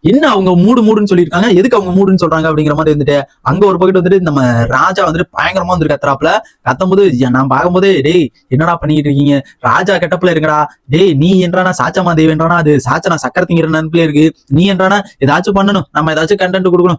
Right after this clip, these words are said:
ஏதாச்சும் லவ் கண்டென்ட்டா போகணும்,' அப்படிங்கிற மாதிரி நீ ஒண்ணு பண்ணிட்டு இருக்க." இந்த ராஜா ராணி டாஸ்க் மொத்தத்துல முடிச்சு விட்டாங்க. எப்படின்னா சுத்தமா அதுக்கு வேல்யூ இல்லாத மாதிரி ஆக்கி விட்டாங்க. அதுல ஒரு கண்டென்ட்டுகள்ல ஒரு ஒண்ணுமே இல்ல. சொல்லப்போனா அதுல வந்துட்டு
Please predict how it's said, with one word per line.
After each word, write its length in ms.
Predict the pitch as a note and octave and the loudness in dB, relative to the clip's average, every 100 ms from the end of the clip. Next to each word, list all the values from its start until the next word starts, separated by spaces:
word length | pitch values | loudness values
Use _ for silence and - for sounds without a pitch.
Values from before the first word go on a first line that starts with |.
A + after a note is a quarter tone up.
| - | -4
ஏதாச்சும் 260 | - E3 E3+ | -2 0 0
லவ் 220 | F3 F#3 | 0 0
கண்டென்ட்டா 280 | F#3+ F#3 F#3+ F3+ | 0 0 -2 0
போகணும்,' 360 | F3+ F#3 D3+ | 2 2 0
அப்படிங்கிற 260 | C#3 D#3 D#3 | 0 0 0
மாதிரி 260 | E3 F3 | 0 0
நீ 180 | D3+ F3+ | 2 2
ஒண்ணு 200 | G3 F#3 | 2 0
பண்ணிட்டு 320 | F3+ F#3 F3 | -2 -4 -4
இருக்க." 220 | D#3+ E3 - - | -2 -4 -4 -6
இந்த 200 | D3 D#3 | -2 0
ராஜா 260 | F#3+ F3+ G3+ | 2 2 0
ராணி 200 | F#3 D#3+ | 0 -2
டாஸ்க் 560 | D3 D#3 - D3 C#3 E3 | -2 -2 0 2 2 0
மொத்தத்துல 340 | - G3+ G3+ | 0 0 2
முடிச்சு 280 | E3+ F#3 G3+ | 2 0 -2
விட்டாங்க. 260 | E3+ D#3 B2 - _ | 0 -2 -4 -10 _
எப்படின்னா 520 | D3+ E3 G3 F#3 F#3+ D#3 | -2 0 0 0 0 0
சுத்தமா 420 | F3+ F3+ G#3+ G#3+ | -2 -2 0 0
அதுக்கு 280 | G3+ E3 D3 | 0 2 2
வேல்யூ 160 | E3+ F#3 | 2 2
இல்லாத 260 | D3+ C3+ | 2 2
மாதிரி 180 | C#3 D#3+ | 0 0
ஆக்கி 120 | C3+ | 0
விட்டாங்க. 180 | C3 B2+ | 0 -2
அதுல 240 | B2+ B2+ | 0 2
ஒரு 120 | B2+ B2 | 2 0
கண்டென்ட்டுகள்ல 720 | B2 C#3+ D#3+ D#3+ D#3 D3+ D3+ - _ | -2 -2 -2 0 2 2 0 -2 _
ஒரு 280 | C3+ C3+ B2 | 0 0 -2
ஒண்ணுமே 460 | C3+ C3 D#3+ G3+ | -2 0 2 2
இல்ல. 240 | G#3+ A3 A3 - | 2 0 -2 -2
சொல்லப்போனா 180 | C#3+ D3+ | -2 0
அதுல 320 | F3 D#3+ D#3 | 0 0 0
வந்துட்டு 320 | E3 F#3 G3 | 2 2 2